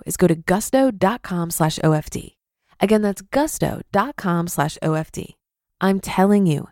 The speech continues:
you're gonna love Gusto. Get started today. Well, I hope you enjoyed tackling these questions here with me today on Optimal Finance Daily.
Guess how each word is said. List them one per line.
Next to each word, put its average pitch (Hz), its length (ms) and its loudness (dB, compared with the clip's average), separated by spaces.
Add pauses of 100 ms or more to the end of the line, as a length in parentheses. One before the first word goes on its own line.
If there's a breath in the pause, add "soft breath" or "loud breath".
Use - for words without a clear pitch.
(100)
you're 208 220 -2
gonna 233 260 -2
love 220 320 -4
Gusto. - 480 -4 (480)
Get 202 160 -2
started 170 340 0
today. 156 360 -4 (1700)
Well, 247 140 6
I 247 140 6
hope 302 340 2
you 320 100 4
enjoyed 262 560 6
tackling 262 560 -2
these 226 160 -2
questions - 540 -2
here 247 180 0
with 247 160 0
me 247 140 -6
today 240 440 0
on 180 200 -2
Optimal 190 420 0
Finance 190 480 2
Daily. 214 420 4